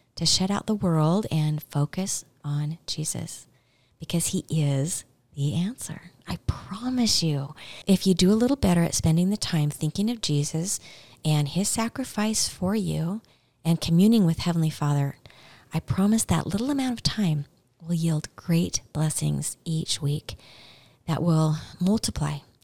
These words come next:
and help you to build barriers to keep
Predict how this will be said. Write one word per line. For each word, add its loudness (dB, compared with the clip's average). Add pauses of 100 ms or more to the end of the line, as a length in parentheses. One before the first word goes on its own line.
(240)
and 0
help -2
you 2 (480)
to 0
build 2 (280)
barriers 2 (140)
to -12
keep -6